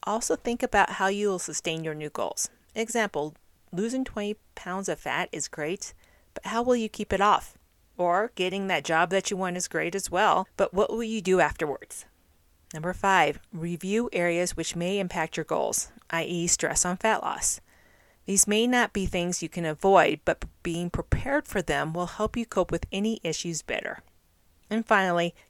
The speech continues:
gather whatever resources you can to help you achieve your goals and your healthy resolutions. There you have it, what I call the New Year's resolution solution. Now, this is something I will be hitting upon on a monthly basis to help you guys out.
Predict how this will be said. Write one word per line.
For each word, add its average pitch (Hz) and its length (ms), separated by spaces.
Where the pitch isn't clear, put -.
gather 233 360
whatever 220 460
resources 190 640
you 160 100
can 185 380
to 208 100
help 180 240
you 180 120
achieve 175 260
your 175 100
goals 170 380
and 160 260
your 147 100
healthy 170 400
resolutions. - 840
There 170 160
you 214 160
have 240 200
it, 220 180
what 185 200
I 185 160
call 226 220
the 190 100
New 180 180
Year's 208 280
resolution 180 540
solution. 151 560
Now, 196 300
this 202 180
is 247 100
something 254 400
I 214 140
will 233 120
be 233 140
hitting 214 320
upon 170 380
on 160 120
a 156 60
monthly 170 380
basis 160 420
to 185 60
help - 280
you 208 80
guys 170 300
out. - 220